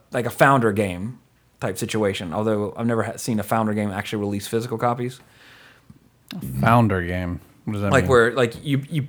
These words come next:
Speaker 1: you buy it, but you're paying to access it early,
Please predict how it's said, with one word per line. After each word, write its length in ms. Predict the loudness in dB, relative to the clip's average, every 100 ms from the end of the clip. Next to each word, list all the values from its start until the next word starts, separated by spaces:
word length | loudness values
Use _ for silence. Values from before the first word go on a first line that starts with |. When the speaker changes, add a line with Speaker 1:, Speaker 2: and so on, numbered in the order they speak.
| -2
Speaker 1:
you 100 | 4
buy 260 | 6 6 4
it, 320 | 0 -8 -20 _
but 140 | -2 0
you're 80 |
paying 240 | 4 4 6
to 60 |
access 400 | 2 0 -2 -2
it 60 | -2
early, 400 | 0 0 0